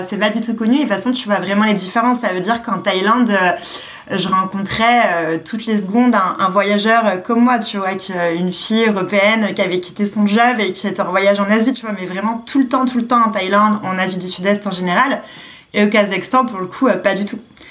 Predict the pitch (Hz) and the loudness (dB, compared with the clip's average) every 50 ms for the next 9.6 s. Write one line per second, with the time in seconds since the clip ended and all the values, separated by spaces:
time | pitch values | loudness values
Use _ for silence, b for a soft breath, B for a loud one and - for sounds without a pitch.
0 | B B B B - 202 185 214 233 233 233 208 190 175 170 170 175 170 - - | B B B B -2 0 2 2 2 0 -2 -4 -4 -4 -4 -4 -4 -6 -2 0
1 | 240 254 262 247 208 190 - - - 180 - 190 180 170 175 214 220 202 208 202 | 2 4 4 4 2 2 0 -2 -4 -4 -4 -2 -2 -2 -2 -2 -2 0 2 2
2 | 190 202 - - 208 214 196 180 180 180 175 202 208 220 208 190 190 170 165 165 | 2 2 0 -2 0 0 0 2 0 0 2 2 2 2 2 2 2 0 -2 -2
3 | 156 - - 135 - - - - - - - - - B B B B B B B | -4 -4 -6 -6 -8 -10 -12 -14 -14 -16 -16 -18 -18 B B B B B B B
4 | B B B B B B _ - - - - - 202 202 208 208 196 190 - - | B B B B B B _ -4 0 0 2 2 2 2 2 2 2 0 -2 -6
5 | - - - - 214 190 180 185 180 208 226 240 233 214 202 - 208 233 247 220 | -10 -12 -12 -12 -8 -6 -4 -2 -2 0 0 0 -2 -2 -2 0 2 2 2 2
6 | - 170 185 190 185 185 170 170 165 - - 254 269 285 269 226 - 208 185 175 | 2 2 0 0 0 -2 -6 -6 -4 -4 0 0 2 2 2 2 0 0 0 -2
7 | 175 180 180 175 180 175 - - 233 233 233 220 214 202 190 185 185 180 175 175 | -2 -2 -2 -2 -4 -4 -2 0 0 0 0 0 0 0 0 2 2 2 0 0
8 | - 208 185 180 202 226 269 254 - - 233 202 208 196 196 180 214 220 240 262 | -2 -4 -2 0 0 0 -2 -2 -4 -6 -2 0 0 0 0 0 2 2 4 4
9 | 269 269 233 208 - - 214 214 208 214 247 | 2 0 -2 -4 -6 -2 -2 -2 2 2 2